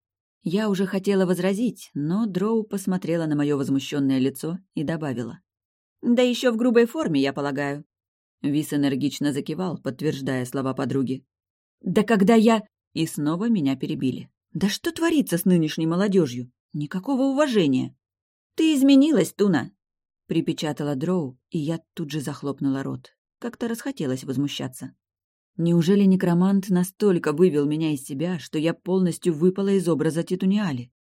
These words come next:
Вот же ебельмания желтошиповая.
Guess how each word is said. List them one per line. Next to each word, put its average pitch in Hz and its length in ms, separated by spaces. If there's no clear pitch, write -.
Вот 262 380
же 254 100
ебельмания 240 800
желтошиповая. 165 960